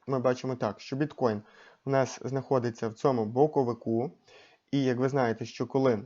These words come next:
біткоін за-, е, зажимають у боковику, він торгується в боковику, в нас повинен бути вихід в одну зі сторін, або в сто-, або в сторону росту, або в сторону падіння.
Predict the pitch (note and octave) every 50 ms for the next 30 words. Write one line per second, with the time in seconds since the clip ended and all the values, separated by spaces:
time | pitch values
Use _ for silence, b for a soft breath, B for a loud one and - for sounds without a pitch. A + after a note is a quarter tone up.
0 | C3+ - - C#3 C3 - - C#3+ C3 A2+ A#2 A2 A#2+ C3+ B2+ A#2+ A2+ G#2+ - -
1 | - _ _ - - - - - A#2+ A#2 C3+ B2 C3 C#3+ C3+ C3 A#2+ A2 G#2+ G#2+
2 | - A#2 A#2 B2+ B2 - B2 A#2+ A#2+ A2+ - C#3 D3 E3 F#3 G3+ - - B2 C3+
3 | B2+ B2 B2+ B2+ B2+ C3 A#2+ - - A2+ A2+ A2+ A2+ B2+ A#2 A2+ - - D#3 F3
4 | F#3+ - C3+ B2+ C3 D#3+ - - B2+ A#2+ B2+ C3 C#3 C3+ B2+ A#2+ B2+ B2+ - C3
5 | A#2 A#2 G#2+ - - A2 G#2+ G#2+ - _ - A2+ A#2 A2+ A#2 B2+ C#3+ D#3+ E3 -
6 | B B B B B B B B B B2+ B2+ C#3 C3 - - C#3 B2+ A2+ G#2+ G2+
7 | - - A#2 A#2+ B2 A#2 - - G2+ D#2 - - - _ _ - A#2+ A2+ B2 A#2
8 | - - B2+ A#2 A2 A2+ A2+ A#2 C3+ F3 G3+ - - F3 - - B2 A#2 A#2+ A#2
9 | - - C3 C3 C3 C3+ B2+ - B2 A#2 A#2 A2+ A2 G2+ G2